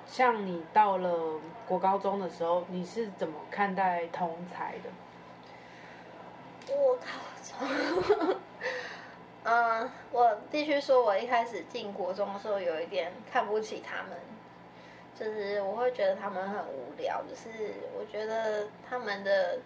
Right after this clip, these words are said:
Speaker 2: 经历非常的 boring，
Speaker 1: 嗯。
Speaker 2: 所以以至于他们变成很 boring 的人。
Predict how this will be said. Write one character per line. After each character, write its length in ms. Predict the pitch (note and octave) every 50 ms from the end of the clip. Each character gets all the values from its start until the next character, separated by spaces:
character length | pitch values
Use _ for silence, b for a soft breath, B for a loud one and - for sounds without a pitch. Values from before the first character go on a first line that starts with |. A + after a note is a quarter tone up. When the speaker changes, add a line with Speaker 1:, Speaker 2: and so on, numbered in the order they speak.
| - - -
Speaker 2:
经 320 | - - G#3 G3 G3+ G3
历 220 | G3 G3+ F#3+ F3 - - - - - - -
非 160 | G#3 G3 G3
常 140 | G3 G3 G3 F#3+ F#3+ F#3+
的 220 | F#3 - - - - - - -
boring， 480 | G3+ G3+ G3+ G3+ G3 G3+ G3 F#3+ F3+ E3+
Speaker 1:
嗯。 200 | - A3 A3 -
Speaker 2:
所 180 | - A#3 G3
以 140 | F#3+ G3 F#3+
以 80 | - F#3+
至 160 | G3+ G#3+ G#3+
于 60 | G3
他 120 | G3 G3+
们 160 | G3+ F#3+ F#3 F#3+
变 160 | G3+ G3+ G3+
成 80 | F#3+ F3
很 120 | F#3+ F#3
boring 420 | F3+ F#3 F#3 F#3+ F#3+ G3 F#3+ F3 -
的 100 | C3 A2+
人。 140 | - -